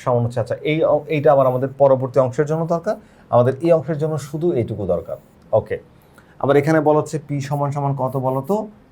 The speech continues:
টু রুট থ্রি। এখানে এটা সমান পি, আবার পি সমান টু রুট থ্রি। তার মানে আমি চাইলে এই পি আর এই পিকে এক করে দিলে এই অংশটা আর এই অংশটাকে এক করে লিখতে পারবো। অর্থাৎ এইটা cot alpha into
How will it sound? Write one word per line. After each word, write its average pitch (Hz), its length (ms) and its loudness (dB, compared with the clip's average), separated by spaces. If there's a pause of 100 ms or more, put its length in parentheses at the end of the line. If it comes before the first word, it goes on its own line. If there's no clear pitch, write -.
(140)
টু 139 120 0 (280)
রুট 107 160 -4 (100)
থ্রি। 127 140 0 (340)
এখানে 123 220 0 (100)
এটা 143 200 -4
সমান 131 200 -2 (100)
পি, 170 100 -2 (440)
আবার 120 220 2
পি 139 80 -2 (100)
সমান 151 260 -4
টু 131 140 -6
রুট 107 160 -4
থ্রি। 104 180 -8
তার 117 140 2
মানে 143 180 0
আমি 135 100 -2 (100)
চাইলে 151 240 2 (520)
এই 156 80 0 (120)
পি 143 120 0 (240)
আর 131 60 2 (120)
এই 147 140 -4
পিকে 151 200 -4 (100)
এক 139 60 -4 (100)
করে 180 200 2
দিলে 110 160 2 (500)
এই 175 160 4
অংশটা 180 380 -4 (140)
আর 143 120 0
এই 131 100 -2
অংশটাকে 135 420 -8
এক 117 120 -8
করে 165 200 -6
লিখতে 113 280 -8
পারবো। 85 220 -8 (380)
অর্থাৎ 110 200 -6 (160)
এইটা 127 200 4 (320)
cot 117 140 4 (300)
alpha 120 280 2 (320)
into 113 140 -6